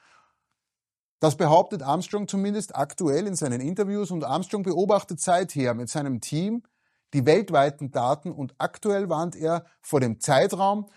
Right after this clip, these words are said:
für einen Krieg in Europa ab dem fünfzehnten Mai. Ab dem fünfzehnten Mai. Denn er sagt, Kapital und Gold wird aus E-U-Europa in die U S A und nach Asien verschifft und er fürchtet, dass es ab Mitte Mai tatsächlich richtig heiß werden könnte und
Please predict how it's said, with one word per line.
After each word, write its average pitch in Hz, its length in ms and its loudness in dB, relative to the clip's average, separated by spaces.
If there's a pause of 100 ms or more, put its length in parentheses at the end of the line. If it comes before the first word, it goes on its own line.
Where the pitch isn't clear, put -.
für 165 220 -2
einen 113 280 -2
Krieg 208 520 0
in 190 240 0
Europa 160 440 2
ab - 340 -2
dem 151 120 0
fünfzehnten 131 640 -6
Mai. 107 300 -6 (180)
Ab 165 320 4 (220)
dem 113 160 -2
fünfzehnten 135 580 -4
Mai. 120 220 2
Denn 139 140 -4
er 151 140 0
sagt, 170 340 2
Kapital 160 680 4
und 120 220 -4
Gold 190 400 4 (240)
wird 170 160 0
aus 190 220 -2
E-U-Europa 165 1160 -2 (220)
in 139 160 0
die 127 100 -2
U 110 200 -4
S 107 180 -4
A 170 300 4
und 120 180 -2
nach 113 180 -6
Asien 160 540 0
verschifft 165 560 -4 (180)
und 107 140 -8
er 98 80 -6
fürchtet, 233 600 2 (800)
dass 110 140 -6
es 107 100 -6
ab 123 140 0
Mitte 196 300 -2
Mai 143 260 2
tatsächlich 131 720 -4
richtig 117 380 -6
heiß 117 280 -4
werden 117 280 -2
könnte 151 380 -2
und 131 200 -4